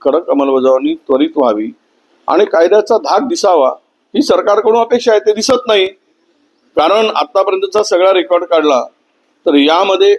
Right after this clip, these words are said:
अनेक सत्ताधाऱ्यांच्या जवळची लोक या अत्याचारामध्ये आम्हाला दिसत आहेत. त्याची माहिती मांडणी विधानसभेमध्ये आम्ही करू, कोणाशी कोण संबंधित आहे.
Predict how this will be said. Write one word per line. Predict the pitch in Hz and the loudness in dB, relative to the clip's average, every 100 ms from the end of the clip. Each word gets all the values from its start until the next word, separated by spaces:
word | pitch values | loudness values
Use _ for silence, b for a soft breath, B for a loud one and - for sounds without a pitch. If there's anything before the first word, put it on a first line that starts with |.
| - | 0
अनेक | 160 202 208 | 0 0 -2
सत्ताधाऱ्यांच्या | 165 - 185 165 165 165 170 214 | -6 -2 0 2 0 -2 0 -2
जवळची | 208 151 165 165 190 165 | 0 0 0 -2 -2 0
लोक | 147 151 127 - _ _ _ _ _ _ - | 0 0 -2 -4 _ _ _ _ _ _ -2
या | 160 180 | 2 2
अत्याचारामध्ये | - - 175 175 151 151 151 | 0 -2 -2 0 0 0 0
आम्हाला | 131 131 | 0 -2
दिसत | 120 - 98 | -4 -12 -20
आहेत. | - _ _ _ _ _ - | -20 _ _ _ _ _ -6
त्याची | 147 175 | 0 0
माहिती | 147 156 180 | 2 0 0
मांडणी | 165 139 165 127 - _ _ _ _ | 0 2 2 0 -6 _ _ _ _
विधानसभेमध्ये | 113 139 165 170 175 180 180 | -4 -2 0 2 2 2 2
आम्ही | 185 214 | 0 0
करू, | 214 165 | 0 0
कोणाशी | - 151 165 160 190 | 0 -2 0 -2 -6
कोण | - 170 | -2 -2
संबंधित | 170 165 156 143 | 0 -2 0 0
आहे. | 127 | -2